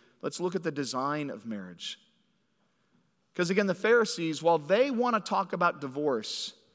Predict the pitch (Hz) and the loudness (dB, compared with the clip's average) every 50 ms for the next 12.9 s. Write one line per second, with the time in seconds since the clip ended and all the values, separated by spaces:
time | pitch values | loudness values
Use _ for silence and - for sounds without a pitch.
0 | _ _ _ _ _ _ _ _ _ _ _ _ _ _ 175 180 170 160 156 160 | _ _ _ _ _ _ _ _ _ _ _ _ _ _ 4 6 6 4 6 8
1 | 185 214 247 254 220 208 185 165 135 - 165 170 147 139 127 - - - 175 196 | 8 8 8 6 4 0 -4 -4 -6 -6 -6 -4 -6 -6 -8 -8 -8 -4 -2 -2
2 | 202 - - 208 208 - 175 - 175 165 - - 220 254 262 262 262 247 233 220 | -2 -2 -2 -4 -4 -4 -4 -6 -4 -4 -4 -6 -6 -6 -4 -4 -4 -2 0 0
3 | 202 185 175 - - - _ _ _ - 208 233 262 262 220 220 202 180 151 160 | -2 -2 -4 -8 -14 -20 _ _ _ -4 -2 0 0 2 4 4 4 4 4 2
4 | 160 156 - 175 151 143 - - 139 135 156 208 240 233 185 156 175 160 - 120 | 0 0 -2 -4 -4 -2 -4 -4 -4 -4 -2 0 0 0 2 0 0 -2 -2 -4
5 | - - 95 85 87 87 - _ _ _ 170 196 208 190 202 190 170 156 151 123 | -8 -10 -12 -14 -16 -18 -20 _ _ _ -2 -2 0 0 0 0 0 0 0 -2
6 | 117 135 143 139 143 131 117 92 90 - - - - 214 240 - - 226 190 - | -2 -2 0 2 2 2 2 0 -4 -8 -10 -2 0 0 2 2 0 0 0 0
7 | 190 170 143 139 131 127 127 131 123 - 131 123 120 113 104 - 110 98 87 - | 0 2 2 2 2 2 0 0 0 -2 -4 -4 -4 -6 -6 -8 -10 -12 -12 -14
8 | 98 85 _ _ _ _ _ _ _ _ _ _ _ _ _ _ _ _ _ _ | -20 -20 _ _ _ _ _ _ _ _ _ _ _ _ _ _ _ _ _ _
9 | _ _ _ _ _ _ _ _ _ _ _ _ _ - 123 131 143 160 175 190 | _ _ _ _ _ _ _ _ _ _ _ _ _ -6 0 2 2 4 4 4
10 | 202 202 185 - 202 175 175 170 - - 151 123 139 135 127 151 156 160 165 160 | 2 2 2 0 0 0 0 0 2 2 2 2 2 2 4 6 6 6 6 4
11 | 151 - - 160 151 151 - 156 139 127 107 143 139 135 - - 131 139 151 170 | 2 0 0 0 0 0 -2 -8 -10 -6 -2 -2 -2 -2 0 2 4 4 4 4
12 | 180 - 170 147 156 156 156 156 160 170 180 190 185 170 - - - | 2 -2 -4 -4 -4 -4 -4 -2 -2 -4 -4 -6 -8 -8 -8 -8 -10